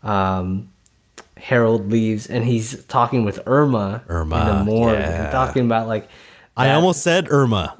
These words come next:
Speaker 1: Yeah.
Speaker 2: <laughs> as my favorite. Zoe Saldana.
Speaker 1: Yeah.
Speaker 2: Whoa, I
Speaker 1: Yeah.
Speaker 2: s-, did you notice that inye?
Speaker 1: Yeah. <laughs> I, I try not to do that. <laughs> Try not to mess that up.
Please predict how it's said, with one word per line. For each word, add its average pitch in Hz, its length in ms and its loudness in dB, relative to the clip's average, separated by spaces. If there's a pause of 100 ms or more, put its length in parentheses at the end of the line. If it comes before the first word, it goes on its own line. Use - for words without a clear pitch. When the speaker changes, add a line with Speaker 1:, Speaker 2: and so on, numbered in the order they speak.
Speaker 1:
Yeah. 190 800 -2
Speaker 2:
<laughs> - 40 -8
as 131 320 2
my 120 140 2
favorite. 110 400 -2
Zoe 127 480 0 (260)
Saldana. 123 640 2
Speaker 1:
Yeah. 85 420 -2
Speaker 2:
Whoa, 127 680 2
I 117 80 2
Speaker 1:
Yeah. 117 80 2
Speaker 2:
s-, - 100 -8
did 104 420 -4
you 123 60 -2
notice 143 280 4
that 127 180 2
inye? 151 440 0
Speaker 1:
Yeah. 113 560 -4
<laughs> - 40 -18 (180)
I, 117 160 -6 (480)
I 147 100 -2
try 151 260 -2
not 135 260 -2
to 127 80 -4
do 113 220 -2
that. - 280 -6 (400)
<laughs> - 680 -2
Try 156 160 2
not 151 140 2
to 160 40 -2
mess 135 240 0
that 107 180 -2
up. 120 240 -6